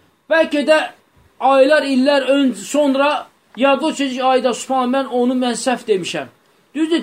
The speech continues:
təkəbbürlü elib dilbə gətirməyəcəksən. Çünki lənət, lənət, lənət vərəqlərini, lənət belə sözləri gözünün içinə soxacaqlar səni.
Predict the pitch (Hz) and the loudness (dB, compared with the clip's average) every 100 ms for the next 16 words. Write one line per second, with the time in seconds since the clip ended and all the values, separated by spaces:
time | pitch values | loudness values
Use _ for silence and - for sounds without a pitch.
0 | 277 262 277 233 285 311 294 277 269 262 | -2 0 0 0 0 0 0 -2 -2 -2
1 | 320 269 247 302 320 302 233 175 147 127 | -2 0 -2 0 0 0 -2 -6 -12 -16
2 | - - _ _ 262 285 277 262 269 269 | -20 -20 _ _ -6 0 2 2 0 -2
3 | - 262 277 277 262 254 277 269 - _ | -2 0 0 0 0 2 0 -2 -8 _
4 | _ - 262 254 240 247 240 254 254 247 | _ -2 0 2 2 4 4 2 2 2
5 | 269 262 - _ _ 226 240 - 262 233 | 2 -2 -6 _ _ -4 -4 -2 -4 0
6 | 233 254 240 269 240 269 254 302 262 262 | 0 0 0 -4 -2 -4 -4 -4 -2 -2
7 | 202 180 160 143 135 127 | 0 0 -2 -4 -10 -12